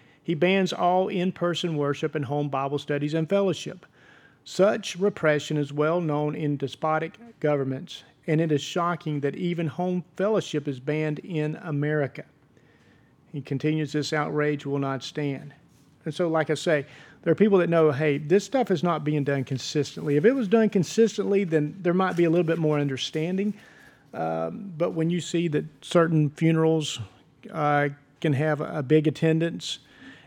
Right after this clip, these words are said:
and not social distance, but if other people, their funerals are not allowed such deference, and you see that there's kind of a lack of consistency,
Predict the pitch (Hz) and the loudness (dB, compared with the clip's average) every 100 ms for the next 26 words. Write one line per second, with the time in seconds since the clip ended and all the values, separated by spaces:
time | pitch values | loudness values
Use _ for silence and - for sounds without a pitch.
0 | - 151 147 151 165 165 151 156 147 147 | -2 2 4 4 2 2 2 2 2 2
1 | - 160 147 147 147 147 196 185 175 135 | 0 -6 -6 -4 -2 -2 -4 -8 -6 -6
2 | - _ _ - - - - 170 170 160 | -8 _ _ -20 -20 -16 -2 0 2 2
3 | 185 170 160 147 - _ _ _ _ _ | 2 2 0 0 -6 _ _ _ _ _
4 | _ _ _ 156 170 175 170 165 156 - | _ _ _ 4 4 4 2 2 -2 -6
5 | - - 226 151 147 147 151 196 - _ | -16 -20 -8 -2 0 0 -2 -6 -18 _
6 | _ 160 143 147 151 151 143 156 156 156 | _ -2 2 4 4 2 0 0 0 -2
7 | - - - - - _ - 147 147 170 | -14 -18 -20 -20 -20 _ -2 0 2 -2
8 | - - - - - - _ _ 240 160 | -4 -6 -10 -18 -20 -20 _ _ -4 0
9 | 147 143 143 107 233 156 - 190 165 156 | 0 0 -2 -6 -8 -4 0 0 2 2
10 | 151 - 170 151 120 - _ _ _ _ | 0 0 0 0 -4 -12 _ _ _ _
11 | _ _ _ - - 170 165 180 - 160 | _ _ _ -16 -2 2 4 4 0 -2
12 | - 139 - - 185 - - - 147 143 | -2 -4 -4 0 0 0 -8 -8 -6 -6